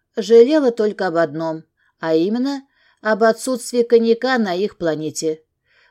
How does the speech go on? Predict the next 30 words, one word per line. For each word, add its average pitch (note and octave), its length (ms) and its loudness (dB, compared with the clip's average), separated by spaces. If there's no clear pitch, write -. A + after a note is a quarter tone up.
Выпив C4 460 -4
пару B3 300 4
бокалов, A#3+ 600 0
мне A3 180 -4
было A#3 260 6
бы A3+ 280 2
море A#3 380 0
по D#3 140 -6
колено. D#3 540 -2
И D#4+ 160 0
член, G#3 580 0
хм, F3 300 -2
короче, B3 640 -4
не D4 160 -8
так A#3+ 200 -8
страшно. D3+ 580 -12
Мы E4+ 160 -2
сидели G#3+ 560 0
на G3+ 140 -4
балкончике, G3 760 -4
с - 100 -8
которого A3 520 0
была A3 280 0
видна A3 340 -2
сцена A3+ 360 -2
с - 100 -6
артистами A3 680 -6
и A3 220 -8
веселящиеся A#3 720 -4
гости. D3+ 520 -6